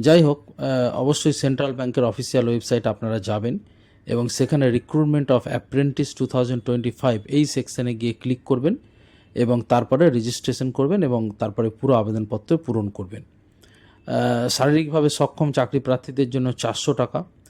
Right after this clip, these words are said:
তপশিলি জাতি, উপজাতি, মহিলা ও আর্থিকভাবে দুর্বল চাকরি প্রার্থীদের ছশো টাকা দিতে হবে এবং অন্যান্য চাকরি প্রার্থীদের আটশো টাকা আবেদন মূল্য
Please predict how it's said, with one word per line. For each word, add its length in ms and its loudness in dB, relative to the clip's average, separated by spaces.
তপশিলি 460 0
জাতি, 340 2
উপজাতি, 500 0
মহিলা 420 2
ও 160 -2
আর্থিকভাবে 760 -6
দুর্বল 300 2
চাকরি 300 -4
প্রার্থীদের 460 -6
ছশো 320 -6
টাকা 240 -4
দিতে 220 -8
হবে 260 -4
এবং 240 2
অন্যান্য 360 4
চাকরি 320 -2
প্রার্থীদের 460 -8
আটশো 360 -6
টাকা 260 -2
আবেদন 340 -2
মূল্য 320 -2